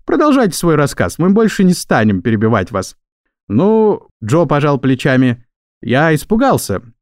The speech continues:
а он хотел выстрелить, но у него ничего не вышло. Его автомат сказал ему, что в системе какая-то неполадка, и нужно обратиться к разработчику. И тогда я решил сбежать. Я выскочил и побежал, но споткнулся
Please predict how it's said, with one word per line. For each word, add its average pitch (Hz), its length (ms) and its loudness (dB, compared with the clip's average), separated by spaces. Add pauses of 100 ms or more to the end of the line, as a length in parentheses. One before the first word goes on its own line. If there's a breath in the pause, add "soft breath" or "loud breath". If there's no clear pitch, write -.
(120)
а 120 160 2
он 233 120 4
хотел 220 300 0
выстрелить, 107 760 0
но 120 120 0
у 127 40 4
него 175 220 2
ничего 220 360 2
не 208 100 4
вышло. 104 460 -2 (520)
Его 165 360 2
автомат 214 420 0
сказал 185 360 0
ему, 202 200 2
что 160 180 -2
в - 80 -6
системе 247 420 0
какая-то 214 360 -2
неполадка, 180 680 0 (160)
и 127 100 0
нужно 202 280 4
обратиться 147 440 -2
к - 60 -8
разработчику. 151 800 -2 (400)
И 101 80 -6
тогда 113 300 0
я 202 60 2
решил 160 260 2
сбежать. 127 560 -2 (240)
Я 120 160 2
выскочил 202 520 2
и 160 60 0
побежал, 185 480 2
но 135 140 2
споткнулся 170 720 0